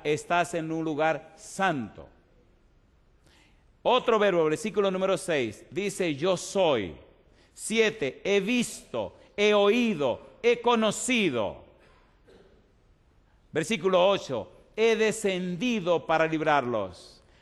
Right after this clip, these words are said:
Versículo nueve, "El clamor ha venido delante de mí. He visto la opresión. Mira, Moisés, te enviaré, estaré contigo". Y Moisés le dice, "Señor, ¿y cuál es tu nombre?".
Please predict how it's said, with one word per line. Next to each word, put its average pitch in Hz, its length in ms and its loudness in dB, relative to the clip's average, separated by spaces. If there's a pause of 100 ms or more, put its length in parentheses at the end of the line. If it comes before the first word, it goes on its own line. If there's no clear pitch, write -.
(100)
Versículo 190 600 0
nueve, 185 640 -2
"El 196 280 2
clamor 185 440 2
ha 190 80 6
venido 190 400 0
delante 175 480 0
de 156 140 -2
mí. 165 540 -4 (880)
He 214 200 4
visto 208 560 0
la 180 140 4
opresión. 165 1000 0 (760)
Mira, 202 260 2
Moisés, 190 580 -2
te 185 140 -2
enviaré, 156 920 0 (200)
estaré 190 600 0
contigo". 165 800 -2 (160)
Y 160 80 0
Moisés 180 440 0
le 185 160 0
dice, 175 320 -2
"Señor, 175 480 0 (160)
¿y 170 120 -2
cuál 196 220 4
es 185 120 0
tu 185 140 0
nombre?". 127 500 2